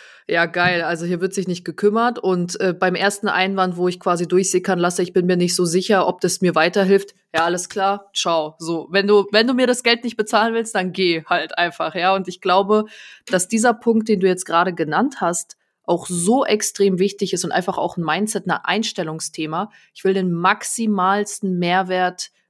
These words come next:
bringen. Ich hab Bock, mit dir zusammenzuarbeiten. Ich hab Bock, dich erfolgreich zu sehen, weil wenn du erfolgreich bist, bin ich auch erfolgreich. Ne, das ist eine Win-Win-Situation. Und dieses Mindset, davon kann's nicht genug geben.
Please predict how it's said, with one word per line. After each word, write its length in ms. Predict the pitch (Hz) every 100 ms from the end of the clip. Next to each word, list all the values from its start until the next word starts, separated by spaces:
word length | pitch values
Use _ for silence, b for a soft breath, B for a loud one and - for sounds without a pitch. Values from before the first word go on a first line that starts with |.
| -
bringen. 540 | 180 190 190 190 190
Ich 200 | 175 -
hab 200 | 196 - 180
Bock, 400 | 160 190 208 -
mit 180 | 185 190
dir 120 | 196
zusammenzuarbeiten. 760 | 190 175 180 185 175 170 175
Ich 120 | 180 214
hab 160 | 208
Bock, 180 | 208 208
dich 140 | 190
erfolgreich 480 | 180 180 185 202 196
zu 100 | -
sehen, 160 | 196 190
weil 220 | 175 160
wenn 160 | 175 175
du 100 | 226
erfolgreich 540 | 208 202 196 196 180
bist, 160 | 185 -
bin 120 | 180
ich 200 | 170 -
auch 240 | 180 190
erfolgreich. 840 | - 220 196 214 - 214 262 277 -
Ne, 100 | 180
das 140 | 180 185
ist 180 | 185
eine 100 | 185
Win-Win-Situation. 1120 | 185 180 175 185 202 202 214 220 - 226 240 262 B B B B B
Und 140 | 180
dieses 300 | 202 220 214
Mindset, 380 | 185 190 196 208
davon 220 | 185 185
kann's 280 | - 185 -
nicht 180 | 175 -
genug 260 | 160 151
geben. 460 | - 151 147 147 156